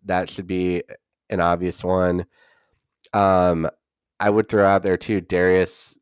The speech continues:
uh, Martyr for Sound of Metal. I thought he did an incredible job.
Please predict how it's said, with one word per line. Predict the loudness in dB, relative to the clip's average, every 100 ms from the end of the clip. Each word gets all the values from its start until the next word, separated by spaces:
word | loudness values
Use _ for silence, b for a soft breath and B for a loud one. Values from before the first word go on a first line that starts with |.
| -6
uh, | -4 -4
Martyr | -4 -2 0 2 0 -2
for | -6 -4 -4 -6 -10
Sound | -6 -4 -2
of | -4
Metal. | -6 -6 -4 -4 -4 _ _ _
I | -16
thought | -14 -14
he | -12 -4
did | 0 0
an | -2 -6
incredible | -10 -6 -4 -4
job. | -2 0 2 0 -2